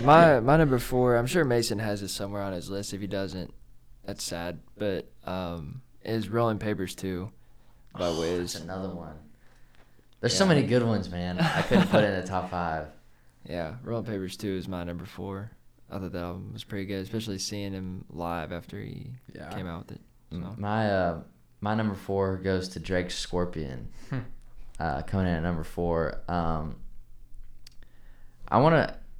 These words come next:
Speaker 2: I wanna give Heartbreak on a Full Moon a, uh, a, um, shout out 'cause it, it deserves being a top five. But I, I just couldn't do it. Chris Brown's album.
Speaker 3: Did
Speaker 2: I
Speaker 3: that
Speaker 2: just
Speaker 3: come
Speaker 2: love
Speaker 3: out
Speaker 2: it.
Speaker 3: this year?
Speaker 2: Yeah, I thi-, was it? Yeah, it was this, was it? I forget.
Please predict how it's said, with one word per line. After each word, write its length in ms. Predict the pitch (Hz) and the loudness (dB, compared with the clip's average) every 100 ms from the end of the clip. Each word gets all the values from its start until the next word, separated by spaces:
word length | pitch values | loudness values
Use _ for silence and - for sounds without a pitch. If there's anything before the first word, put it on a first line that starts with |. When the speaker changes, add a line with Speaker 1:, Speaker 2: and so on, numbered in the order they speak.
| - - - - | -12 -14 -6 4
Speaker 2:
I 40 | |
wanna 180 | 120 147 | 6 6
give 220 | 123 117 98 | 6 4 6
Heartbreak 380 | 110 104 101 | 4 6 4
on 120 | 92 87 | 2 -2
a 20 | |
Full 260 | - 95 | -2 -2
Moon 360 | 87 90 87 82 | 0 0 0 -2
a, 260 | 82 85 82 | -2 0 0
uh, 220 | 76 71 82 - - - - - - - | -2 -4 -8 -12 -20 -20 -20 -20 -12 -2
a, 200 | 92 80 | 0 0
um, 360 | 64 53 - - _ _ - - - - - - - - - | -2 -8 -14 -20 _ _ -20 -20 -20 -20 -20 -20 -20 -16 -10
shout 340 | - 107 92 | 0 4 6
out 220 | 85 78 - | 6 2 0
'cause 180 | 90 | -2
it, 180 | 87 85 | -2 -4
it 160 | - 98 | -2 -2
deserves 320 | 95 95 90 | 0 0 0
being 160 | 92 78 | -2 -6
a 60 | |
top 320 | 76 78 80 | -4 -4 -4
five. 220 | - 80 78 | -2 -2 0
But 260 | 78 - | -2 -2
I, 60 | 78 | -4
I 20 | |
just 180 | 82 - | -4 -4
couldn't 280 | 98 76 76 | -2 -2 -4
do 140 | 78 | -6
it. 160 | 76 71 | -6 -4
Chris 180 | 90 87 | -6 -4
Brown's 340 | 87 87 87 | 0 0 0
album. 420 | 87 85 85 82 - - - - - | 0 0 -2 -8 -14 -20 -20 -20 -2
Speaker 3:
Did 60 | 165 | 6
Speaker 2:
I 40 | |
Speaker 3:
that 20 | 156 | 6
Speaker 2:
just 80 | |
Speaker 3:
come 120 | 214 180 | 8 8
Speaker 2:
love 80 | |
Speaker 3:
out 60 | 180 | 8
Speaker 2:
it. 40 | 185 | 6
Speaker 3:
this 180 | 185 | 2
year? 280 | 180 185 190 - | 2 0 -2 2
Speaker 2:
Yeah, 220 | 165 135 | 6 6
I 20 | |
thi-, 240 | 117 143 - | 4 -4 -4
was 200 | 214 302 | 0 0
it? 120 | 330 | 2
Yeah, 200 | 254 226 | 4 8
it 40 | |
was 140 | 214 196 | 6 4
this, 400 | 143 - - - | -2 -4 -8 -2
was 240 | 165 226 | 0 2
it? 220 | 277 277 - - _ _ - _ _ - | 0 -2 -6 -20 _ _ -20 _ _ -4
I 60 | 110 | -2
forget. 460 | 104 90 82 - | -2 0 0 0